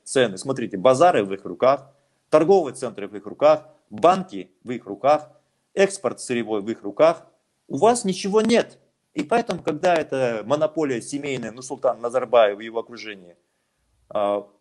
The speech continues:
поднимает цены, вы ничего не можете сделать, потому что других они на этот бизнес не пускают.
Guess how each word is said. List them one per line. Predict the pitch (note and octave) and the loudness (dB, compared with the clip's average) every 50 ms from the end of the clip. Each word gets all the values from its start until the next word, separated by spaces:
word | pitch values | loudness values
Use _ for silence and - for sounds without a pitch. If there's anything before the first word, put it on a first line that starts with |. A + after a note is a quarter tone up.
| _ _ _ _ _ | _ _ _ _ _
поднимает | - C#3+ C#3 D3+ E3+ E3 E3 D3 C#3 C#3 C#3 | -2 -2 0 0 2 4 4 4 4 2 0
цены, | - - B3+ C4 A3+ D3 G2+ - _ _ _ _ _ | 0 0 0 0 0 -4 -14 -16 _ _ _ _ _
вы | - B2+ D3+ F#3+ F#3 | -10 -6 -6 -6 -6
ничего | D#3+ E3 D#3 - - E3+ F3 | -6 -10 -12 -10 -8 -8 -8
не | E3 D#3+ D#3 | -8 -8 -6
можете | D3+ D3+ D3 C#3+ C3+ C#3 | -4 -4 -4 -6 -6 -12
сделать, | C3+ C#3+ F#3+ G#3 F#3+ - - | -6 -2 0 0 0 0 -4
потому | A#2+ B2 C3 | -8 -10 -10
что | C3 - A2 | -10 -8 -6
других | A2 B2+ B2+ B2+ C3 F#3+ G#3 - | -2 0 0 0 -2 -4 -6 0
они | - A2 A2+ A2+ A2+ A2 G2+ F#2 - _ _ _ _ _ | 2 2 2 2 0 -2 -2 -4 -6 _ _ _ _ _
на | - G#2+ A#2 B2 | 0 2 4 4
этот | - C3 G2+ | 4 2 -2
бизнес | G2+ G#2 D3+ D3 C3+ B2 - - | -2 -2 -2 -2 -2 -6 -8 -2
не | B2+ C#3 A3 | 0 0 0
пускают. | - - B2 - - - A2 F#2 E2+ D#2+ | 0 -2 -8 -6 -2 2 2 2 2 0